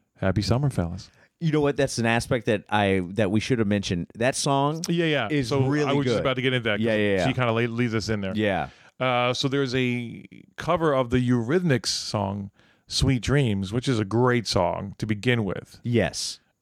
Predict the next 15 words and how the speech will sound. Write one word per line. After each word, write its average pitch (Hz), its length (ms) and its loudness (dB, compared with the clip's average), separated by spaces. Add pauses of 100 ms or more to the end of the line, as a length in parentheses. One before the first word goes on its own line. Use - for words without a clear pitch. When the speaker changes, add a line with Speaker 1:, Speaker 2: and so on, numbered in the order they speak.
Speaker 1:
And, 117 240 2
you 175 80 2
know, 104 280 0 (180)
you 165 100 -6
mess 220 260 -2
with 139 180 0 (260)
Annie 151 240 2
Lennox, 135 560 -2
you 123 80 0
know, 107 400 2
you 135 120 -6
better 208 200 0
do 160 200 0
something 104 380 -2
cool 101 580 0